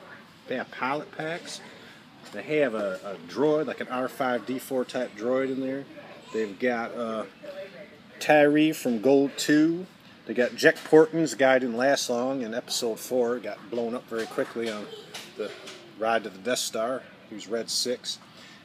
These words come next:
And then we had Davish Krail, who was on Gold five. And then we got a, a Mauler Mytho on Black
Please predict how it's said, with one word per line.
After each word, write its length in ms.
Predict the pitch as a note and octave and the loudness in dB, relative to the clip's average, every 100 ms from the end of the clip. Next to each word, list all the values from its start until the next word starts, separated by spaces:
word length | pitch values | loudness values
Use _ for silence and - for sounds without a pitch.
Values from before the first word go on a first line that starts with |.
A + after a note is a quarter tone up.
| - | -12
And 160 | B2 A#2 | -6 -4
then 160 | A#2+ | -4
we 140 | A#2+ A2+ | -4 -4
had 460 | B2+ A#2 A2 - | -2 -2 -2 -2
Davish 420 | B2 C3+ - - - - G#4+ - | 0 0 0 -8 -10 -16 -16 -18
Krail, 460 | - - C3+ B2 C3+ | -4 0 2 2 -2
who 160 | B2 A2+ | -6 -6
was 180 | G#2 | -6
on 240 | A2 G#2 G2 | -8 -10 -4
Gold 300 | A#2 A2 G2+ | -4 -4 -8
five. 580 | - C#3+ B2+ A#2+ D#3+ - - - - - D#3+ | -4 -4 -2 -6 -10 -12 -20 -20 -20 -10 -2
And 100 | G3 | 0
then 100 | E3+ | 2
we 80 | |
got 140 | D#3 C3 | 4 4
a, 220 | A#2+ - | 2 -4
a 120 | A2+ | -4
Mauler 360 | A#2 D3+ D3+ C3 | 2 4 4 4
Mytho 460 | C3+ D#3 - G#2+ | 2 2 0 -4
on 140 | G#2 G2 | -4 -2
Black 280 | A2 C3+ | 0 0